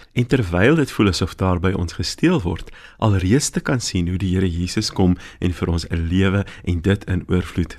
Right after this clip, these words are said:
teruggee. Hoe hy vir ons meer gee en meer leer, sodat ons eintlik ryker is, al is ons armer. Iets wat 'n mens moeilik verstaan as jy nie met geestesoë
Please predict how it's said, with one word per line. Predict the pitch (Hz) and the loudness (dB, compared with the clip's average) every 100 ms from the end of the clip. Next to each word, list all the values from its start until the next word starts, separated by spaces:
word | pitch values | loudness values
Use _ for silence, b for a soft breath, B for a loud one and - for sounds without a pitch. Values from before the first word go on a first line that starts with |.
| - | -4
teruggee. | 87 78 - - 92 b b b b | -2 0 -2 -8 -10 b b b b
Hoe | 123 | 2
hy | 135 | 2
vir | - 147 | 2 2
ons | 131 - | 0 0
meer | 92 90 101 131 151 | 0 2 4 6 4
gee | - 98 95 | 2 2 2
en | 98 98 | 2 0
meer | 87 104 135 | 2 4 4
leer, | 95 90 98 - b b b - | 2 2 0 -2 b b b -2
sodat | 143 135 | 2 2
ons | 120 - | -2 -2
eintlik | 135 123 113 B B | 0 0 -4 B B
ryker | 90 82 113 - 208 - | -4 2 2 4 2 4
is, | 95 - B B B | 2 2 B B B
al | 95 | 0
is | 98 113 | 2 2
ons | 95 107 - | 0 -2 0
armer. | 85 78 82 - - _ _ _ | 0 0 -4 -12 -20 _ _ _
Iets | 202 214 | -2 0
wat | 220 | 0
'n | 175 | 4
mens | 143 127 | 4 4
moeilik | 90 90 101 117 | 2 4 4 2
verstaan | - - 95 92 | -2 -2 0 0
as | 87 | 0
jy | - 87 | 0 0
nie | 92 | 2
met | 110 107 | 0 0
geestesoë | - 98 - 95 - 98 | 0 0 0 -6 -2 -2